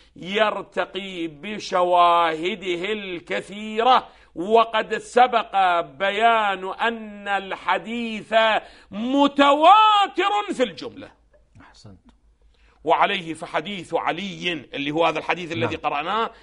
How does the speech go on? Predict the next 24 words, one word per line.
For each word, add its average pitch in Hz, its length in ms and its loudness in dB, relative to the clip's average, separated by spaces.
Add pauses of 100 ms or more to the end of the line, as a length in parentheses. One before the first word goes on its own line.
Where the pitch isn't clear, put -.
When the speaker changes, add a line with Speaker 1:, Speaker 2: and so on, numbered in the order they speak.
(140)
Speaker 1:
ح-، 151 320 -4
ها 165 160 4
حديث 165 680 -4 (480)
ع-، 170 160 -2
فعليه 175 500 -2
حديث 175 380 -6
علي 180 320 -4
رضي 175 280 -4
الله 170 340 0
عنه 160 300 -2
هذا 165 460 2
صحيح 202 640 -4 (880)
لغيره، 202 1080 -2 (220)
لا 131 120 -8
يفرق 190 460 -4
سواء 156 260 -4
كان 165 220 -4
صحيحا 151 380 -6
لنفسه 208 640 -6
Speaker 2:
نعم. 143 220 -8
Speaker 1:
أو 190 140 0
يكون 233 420 0
Speaker 2:
لغيره. 277 340 2
Speaker 1:
لغيره، 220 720 2